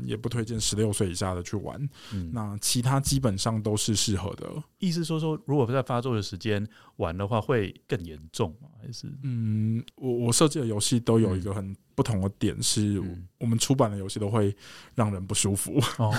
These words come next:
Speaker 1: <laughs> 在玩的过程中都让人不是那么舒服。
Speaker 2: 所以就变成说，它跟一般的桌游在玩的状况会不一样，
Speaker 1: 嗯。
Speaker 2: 就是大家不会那种嘻嘻哈哈这样子的状况。
Speaker 1: 也有些其他的桌游也是类似这样，就比较剧情向的桌游，
Speaker 2: 嗯。
Speaker 1: 就是比较偏向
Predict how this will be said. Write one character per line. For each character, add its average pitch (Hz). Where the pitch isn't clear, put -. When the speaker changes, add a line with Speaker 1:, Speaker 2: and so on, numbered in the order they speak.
Speaker 1:
<laughs> 165
在 190
玩 127
的 139
过 151
程 113
中 117
都 117
让 117
人 95
不 101
是 117
那 110
么 101
舒 92
服。 -
Speaker 2:
所 175
以 -
就 180
变 170
成 120
说， 127
它 143
跟 139
一 139
般 117
的 104
桌 107
游 82
在 101
玩 85
的 92
状 92
况 95
会 95
不 90
一 -
样， -
Speaker 1:
嗯。 117
Speaker 2:
就 156
是 147
大 143
家 117
不 110
会 107
那 101
种 85
嘻 -
嘻 92
哈 87
哈 85
这 -
样 82
子 -
的 -
状 -
况。 -
Speaker 1:
也 160
有 185
些 135
其 123
他 110
的 101
桌 104
游 95
也 90
是 107
类 113
似 101
这 98
样， 95
就 120
比 107
较 107
剧 -
情 92
向 101
的 92
桌 98
游， 87
Speaker 2:
嗯。 -
Speaker 1:
就 -
是 98
比 90
较 90
偏 95
向 95